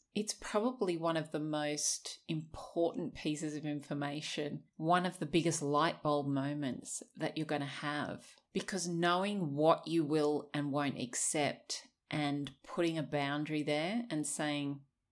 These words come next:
"That's, that's the line. If you're gonna cross that, then there's gonna be consequences."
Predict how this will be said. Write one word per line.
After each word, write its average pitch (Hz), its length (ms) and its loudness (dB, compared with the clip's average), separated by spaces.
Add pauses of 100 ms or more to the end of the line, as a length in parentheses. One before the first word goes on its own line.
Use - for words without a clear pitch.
(420)
"That's, - 880 0 (240)
that's 151 240 -4
the 143 140 0
line. 139 640 0
If - 180 -10
you're 160 60 -2
gonna 156 160 0
cross 156 520 -2
that, - 340 -2
then 139 340 0 (200)
there's 160 160 0
gonna 165 180 2
be 170 120 -2
consequences." - 1120 -6